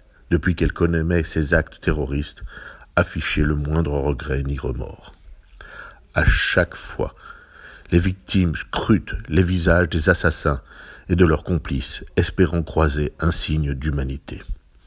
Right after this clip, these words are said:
Force est de constater qu'à ce jour, aucun de ces criminels n'a exprimé le moindre regret ou la moindre compassion. Bien au contraire, lors de chaque procès,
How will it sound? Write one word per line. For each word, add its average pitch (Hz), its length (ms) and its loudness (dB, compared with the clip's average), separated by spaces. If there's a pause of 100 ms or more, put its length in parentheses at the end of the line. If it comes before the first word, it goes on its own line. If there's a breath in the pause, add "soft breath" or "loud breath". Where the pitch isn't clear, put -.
(640 soft breath)
Force - 500 -2 (420 soft breath)
est 82 100 0
de 85 80 2
constater - 580 -4 (560 soft breath)
qu'à 90 100 4
ce 82 180 4
jour, 67 380 -6 (680 loud breath)
aucun 90 600 4
de 71 140 -4
ces - 160 -2
criminels 71 760 0
n'a 73 160 0
exprimé 78 720 0
le 78 140 0
moindre 71 480 -4
regret 67 560 -6 (720 loud breath)
ou 87 80 2
la 85 140 6
moindre 73 400 0
compassion. - 600 -6 (1120 loud breath)
Bien 95 180 8
au 95 80 4
contraire, - 680 -2 (560 loud breath)
lors 98 300 4
de 95 80 2
chaque - 380 2
procès, - 580 -2